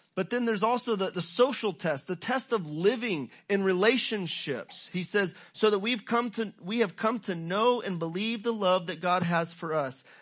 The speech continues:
God is love, and whoever abides in love abides in God."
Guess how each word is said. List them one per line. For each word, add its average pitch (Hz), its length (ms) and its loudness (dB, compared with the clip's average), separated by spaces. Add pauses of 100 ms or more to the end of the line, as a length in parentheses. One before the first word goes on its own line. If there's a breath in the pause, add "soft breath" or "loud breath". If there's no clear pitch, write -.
(120 loud breath)
God 190 320 4
is 196 160 0
love, 160 400 2 (240 loud breath)
and 156 140 -2
whoever 214 540 2
abides 165 640 -2
in 175 220 -4
love 127 420 -4 (960)
abides 139 520 -10
in 131 160 -10
God." 110 340 -12